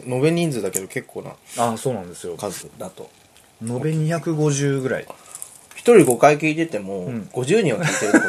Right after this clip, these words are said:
Speaker 1: とだよ。
Speaker 2: <laughs> そうだね。
Speaker 1: うん。
Speaker 2: あれだよ、でもその、
Speaker 1: うん。
Speaker 2: 記事ごとの人数で見てるから、
Speaker 1: うん。うん。
Speaker 2: その、なんかこう配信し-、するじゃん？そうするとその
Speaker 1: うん。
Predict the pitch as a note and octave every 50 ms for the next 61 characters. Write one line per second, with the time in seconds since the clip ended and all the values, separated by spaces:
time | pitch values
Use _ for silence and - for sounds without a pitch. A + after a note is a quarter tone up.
0 | - - - - - - - G#3+ - - - A#2 F#2+ G2 - F#2+ G#2 - - D3+
1 | C#3 B2 A2 A2 - - _ _ - - - - - - - - - - - -
2 | _ _ - - - _ _ - - - - - - - _ _ _ _ _ _
3 | _ - - - - - D#3+ E3+ G3 G#3+ G#3+ G#3+ - D#3+ D3+ C#3 - - B2 B2
4 | A#2+ A2+ - - - - - C3 C3 A2 - - E3+ F#3 F3+ G#3+ G#3+ A#3+ B3 A#3+
5 | D3 A#2+ G#2 G#2+ G#2 G2 F#2+ G#2 G#2+ A#2 G#2+ F#2 F#2+ G2 G2 G#2+ D3+ D#3+ C3 G#2
6 | F#2+ A2 G2+ - - C3 A#2 G2 F#2+ G2+ G2 F2+ - - B2 A#2 G2 D#2 C#2 -
7 | - _ _ - _ _ _ _ _ _ _ _ _ _ _ _ _ _ - -
8 | D#3 C#3+ - _ _ - _ - C#3+ B2 - - - - - - - D3 D3+ D3
9 | - D3+ D#3 D3+ C#3+ C#3+ - - - - - - - - - - C3+ C3 A2 F#2
10 | E2 G2+ - - - - - E3+ D#3+ - A#2 - - D#3+ E3+ F3+ F3+ - B2 A2+